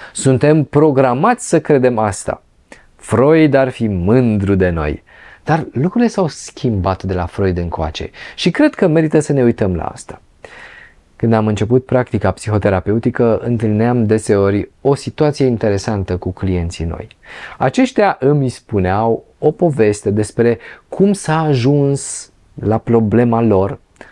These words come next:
să fie așa cum este. Dar eu nu știam încă care era problema cu care se confruntau și eu și clientul meu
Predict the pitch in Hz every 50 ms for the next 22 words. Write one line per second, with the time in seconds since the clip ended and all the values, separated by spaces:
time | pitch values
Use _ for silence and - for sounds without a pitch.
0 | _ _ _ _ _ _ - - - - - 107 92 - 110 104 98 - 107 98
1 | - 98 92 92 87 85 85 - - - - - _ - - - - _ - 135
2 | 139 151 170 180 185 185 190 220 247 233 - - 180 170 156 143 113 104 - 127
3 | 131 131 117 101 - 98 82 85 - - - 101 104 110 110 110 113 104 - -
4 | 107 95 95 107 113 104 92 95 - - 98 98 101 - 104 - - 92 87 -
5 | - 95 90 - 90 87 82 - - - - - - - - 143 175 196 - 196
6 | 175 - - 123 123 139 143 143 135 113 101 92 104 113